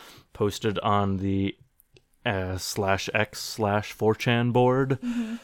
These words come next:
Speaker 1: at one forty A M on July twenty-second, two thousand seven.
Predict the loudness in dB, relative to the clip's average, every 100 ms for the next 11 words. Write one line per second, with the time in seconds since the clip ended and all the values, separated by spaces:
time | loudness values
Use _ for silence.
0 | -8 -4 -2 0 0 0 2 4 4 4
1 | 4 6 6 4 2 4 4 4 2 2
2 | 4 2 0 0 0 2 0 0 -8 -2
3 | 0 2 2 2 0 0 -2 -2 -6 -10